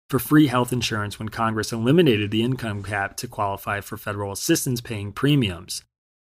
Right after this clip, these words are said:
While much of the financial incentives for pursuing clean energy and climate change mitigation are geared toward companies,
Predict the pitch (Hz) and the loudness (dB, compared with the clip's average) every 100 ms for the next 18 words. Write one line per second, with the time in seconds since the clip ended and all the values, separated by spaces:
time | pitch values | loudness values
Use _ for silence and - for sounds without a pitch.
0 | _ - 139 151 190 262 247 156 131 110 | _ 4 8 8 8 4 4 4 2 2
1 | 117 143 120 104 101 101 - 113 - 107 | 0 0 0 0 -2 -4 -6 -6 -4 0
2 | 131 120 120 120 104 120 147 123 101 98 | 2 2 2 0 0 2 2 2 -2 -4
3 | - 113 110 - 110 101 104 101 113 139 | -2 -2 -2 -4 -6 -6 -6 -4 2 4
4 | 131 104 110 110 127 180 117 107 104 101 | 2 0 0 8 10 12 10 0 -4 -2
5 | 139 170 101 92 101 | -2 -2 -4 -6 -8